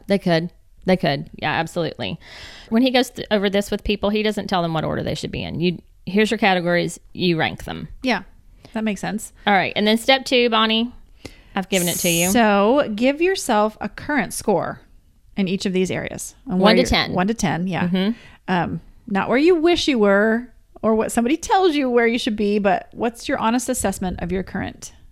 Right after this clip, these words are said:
Speaker 2: place?
Speaker 1: Yeah, and you can, again, ask a trusted friend, ask your husband or your wife, uh, where y-, where they think you are. He's done that with me.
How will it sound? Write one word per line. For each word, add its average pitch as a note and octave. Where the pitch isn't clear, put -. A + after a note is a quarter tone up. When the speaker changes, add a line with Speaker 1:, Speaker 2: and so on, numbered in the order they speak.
Speaker 2:
place? -
Speaker 1:
Yeah, A#3
and B3+
you F4+
can, G4
again, C#4+
ask B3
a C#4+
trusted C4+
friend, A3
ask -
your A3+
husband G#3
or G3+
your G#3
wife, G3+
uh, F#3
where F#3+
y-, G3+
where G#3
they A3
think G#3
you G3
are. F#3+
He's -
done G#3
that F3
with F3
me. E3+